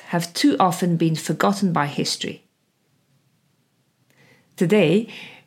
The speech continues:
women play a much more visible role in the human scientific adventure and are widely represented in a number of scientific disciplines, medical, biological, social, human,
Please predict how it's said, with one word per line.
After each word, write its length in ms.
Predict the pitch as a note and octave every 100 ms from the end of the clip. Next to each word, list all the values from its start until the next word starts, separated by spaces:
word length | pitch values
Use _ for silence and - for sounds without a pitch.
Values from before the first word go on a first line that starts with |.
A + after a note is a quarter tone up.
| _
women 380 | F#3+ C#4+ E4 C#4
play 260 | C4 B3+ A#3
a 80 |
much 280 | G3 A#3+ -
more 120 | F#3+
visible 440 | D#3 D4 D4 F#3+ E3+
role 400 | F3+ F3 F#3 G3+
in 160 | F3
the 80 | E3
human 420 | D#3+ - A#3 G#3+
scientific 580 | G3+ G3+ F#3 F#3 G3+ F#3
adventure 540 | D#3+ F#3 F3 - - - _ - -
and 140 | D#3+
are 80 | D#3+
widely 480 | D#3 G3+ A#3 G3+ F3
represented 680 | F#3+ G3+ G#3 F#3 D#3 D#3+ D#3
in 100 | D#3+
a 80 | D#3+
number 460 | F#3 G#3+ G#3 G#3 F3
of 100 | E3+
scientific 600 | - G3+ G3 G3+ G3+ -
disciplines, 640 | G3 E3+ - - - - _ _ _ -
medical, 600 | G3 A3+ A3+ A3+ A3+ - _ _
biological, 800 | - E3 F#3 G3+ G#3 - G3+ G3+ G3 - _ -
social, 760 | - G3 F#3+ - F#3+ F#3+ F#3+ _ _ _
human, 680 | - A#3 G#3+ F#3 F#3 G3